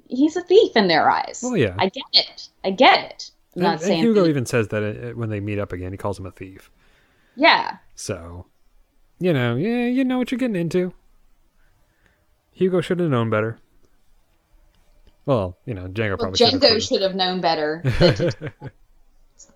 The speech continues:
Speaker 1: otherwise, would, you know, he would, his hands would be fine.
Speaker 2: Right, but that doesn't, but that sets up our big climactic finale. Where,
Speaker 1: Oh, yes.
Speaker 2: you know, he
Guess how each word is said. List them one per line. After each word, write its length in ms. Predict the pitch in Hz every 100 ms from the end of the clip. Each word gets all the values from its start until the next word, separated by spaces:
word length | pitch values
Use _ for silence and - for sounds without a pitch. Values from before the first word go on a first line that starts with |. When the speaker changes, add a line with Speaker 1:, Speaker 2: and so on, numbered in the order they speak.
| -
Speaker 1:
otherwise, 420 | 208 196 180 180
would, 260 | 185 - -
you 100 | 190
know, 200 | 165 151
he 140 | 151 226
would, 140 | 196
his 160 | 208 202
hands 220 | 214 233
would 80 | 226
be 100 | 180
fine. 560 | - 196 262 165 135 127
Speaker 2:
Right, 340 | 104 90 90 -
but 100 | 151
that 100 | 165
doesn't, 300 | 165 160 139
but 120 | 147
that 160 | 151 131
sets 180 | 151 147
up 100 | 139
our 80 | 143
big 180 | 143 139
climactic 440 | 156 151 139 -
finale. 520 | - 170 139 90 92 - _ _ _ _ _ _ _
Where, 160 | - 120
Speaker 1:
Oh, 100 | 175
yes. 340 | 160 151 113
Speaker 2:
you 80 | 110
know, 440 | 104 95 92 95 -
he 380 | - 113 110